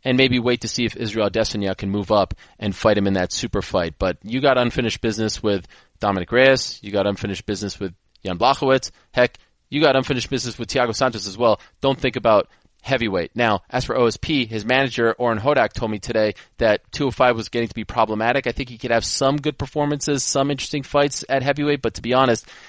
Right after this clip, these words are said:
he's too small to be, to be a heavyweight, in my opinion. I think he's better off at two oh five. If he's really having trouble, then,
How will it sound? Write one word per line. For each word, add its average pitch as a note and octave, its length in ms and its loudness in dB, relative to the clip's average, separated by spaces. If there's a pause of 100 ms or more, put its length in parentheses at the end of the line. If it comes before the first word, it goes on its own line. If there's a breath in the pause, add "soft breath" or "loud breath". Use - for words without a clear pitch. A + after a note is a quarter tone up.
(180 loud breath)
he's C#3+ 220 -8
too F#3 120 -4
small C3+ 440 4
to - 120 -8
be, G2+ 400 -4
to G2+ 120 -8
be G2 120 -2
a F#2 40 0
heavyweight, F2 420 -2
in F2+ 60 -4
my F#2 80 -2
opinion. F2+ 320 -6
I - 20 -6
think A#2+ 160 -8
he's G#2+ 160 -8
better A2 380 2
off A2+ 320 4
at F#2+ 100 -6
two A2+ 160 -4
oh G#2 40 -4
five. B2+ 260 2
If G2 80 -12
he's A#2+ 160 -14
really D3+ 160 -2
having A#2+ 200 0
trouble, A#2 360 0
then, G2 220 0